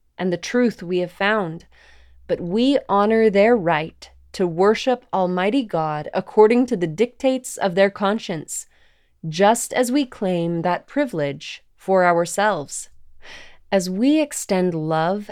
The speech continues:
and respect to those who may disagree with us, they may be more willing to do the same. And as we work toward unity rather than choosing a path of divisive contention,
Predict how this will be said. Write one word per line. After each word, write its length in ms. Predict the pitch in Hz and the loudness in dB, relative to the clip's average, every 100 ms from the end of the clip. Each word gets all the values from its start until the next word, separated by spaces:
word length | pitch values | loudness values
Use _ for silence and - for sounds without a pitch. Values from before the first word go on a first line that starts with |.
| - | -4
and 180 | 190 160 | -2 -2
respect 840 | 165 - - 165 180 - - - - | -4 -6 -4 0 0 -2 -16 -16 -6
to 140 | 185 | 0
those 460 | 170 185 190 185 - | 6 6 6 2 0
who 120 | 196 | 0
may 180 | 175 170 | 0 0
disagree 520 | 175 - 175 165 175 | -2 -4 -4 0 2
with 180 | 165 165 | 2 2
us, 420 | 160 190 - - - _ - _ | 0 -2 -10 -12 -20 _ -20 _
they 340 | 170 202 254 320 | -4 4 6 6
may 180 | 302 262 | 6 4
be 180 | 220 220 | 2 2
more 280 | 208 220 | 4 4
willing 540 | 214 220 247 175 175 185 | 6 4 2 0 -4 -8
to 100 | - | -6
do 200 | 175 190 | -2 0
the 80 | 180 | -2
same. 540 | - 220 233 196 151 - _ _ _ _ _ _ - | -6 -4 -2 -2 -6 -12 _ _ _ _ _ _ -8
And 160 | 180 | -2
as 140 | 170 165 | -2 -2
we 240 | 165 233 | -2 0
work 340 | 254 208 208 - | 2 2 2 -2
toward 480 | - 175 185 180 | -6 0 0 0
unity 720 | 147 160 165 180 202 214 226 - _ | -2 -2 0 0 -2 -4 -8 -14 _
rather 400 | 160 175 175 175 | 2 4 4 2
than 260 | 175 165 175 | 0 0 -2
choosing 480 | - 202 185 180 165 | -4 -4 -2 -2 -4
a 60 | |
path 420 | - 165 165 185 | -4 -6 -4 -2
of 160 | 185 160 | -4 -2
divisive 800 | 165 143 160 165 180 - 170 - | -4 0 0 0 -2 -6 -6 -6
contention, 760 | 170 151 - 165 - 190 208 | -8 -8 -6 -6 -4 -4 -4